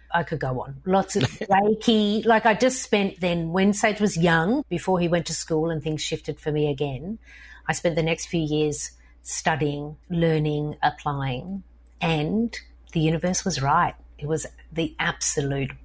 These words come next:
Speaker 1: best magic move for me. And it was then that I heard it clearly. The universe was like, "Yes, you could keep, continue to work in communities with people,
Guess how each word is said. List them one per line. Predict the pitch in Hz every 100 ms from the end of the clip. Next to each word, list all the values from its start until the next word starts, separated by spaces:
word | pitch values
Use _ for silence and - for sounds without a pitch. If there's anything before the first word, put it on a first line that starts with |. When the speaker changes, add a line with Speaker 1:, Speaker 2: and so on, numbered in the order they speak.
| - -
Speaker 1:
best | 156 139 - - 151
magic | 139 135 135 131
move | 120 113 -
for | -
me. | 139 139 - 101 -
And | 156
it | 160
was | 165 143 135
then | 185 214 147 - 247 277 - - _ _ -
that | 170
I | 160 160
heard | 147 180 185
it | 180 -
clearly. | 160 160 139
The | 135
universe | 147 165 156 156 147 -
was | 147 151
like, | 147 -
"Yes, | 190 185 190
you |
could | - 220 -
keep, | - 196 -
continue | 185 - 175 170
to | 160
work | 151 156 151
in | 156
communities | 143 147 151 143 143 -
with | 135
people, | - 139 - 208 285